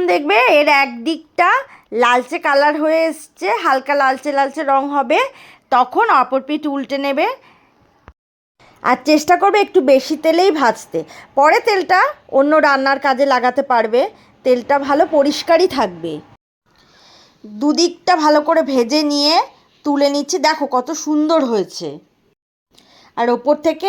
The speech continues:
একটু টমেটো সস দিয়ে দেবে, একটু গোলমরিচ গুঁড়ো দিয়ে দেবে, আর একটু বিট নুন দিয়ে দেবে। আর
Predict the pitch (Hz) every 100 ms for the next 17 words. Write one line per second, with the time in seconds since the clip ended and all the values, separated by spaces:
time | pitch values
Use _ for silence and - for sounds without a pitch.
0 | 392 - 294 262 254 302 302 262 247 254
1 | 294 302 269 403 523 - - - _ -
2 | 220 - _ - 285 294 294 294 240 269
3 | 269 294 302 294 262 302 302 302 285 311
4 | 330 440 330 254 269 233 262 - 285 285
5 | 285 269 277 359 277 254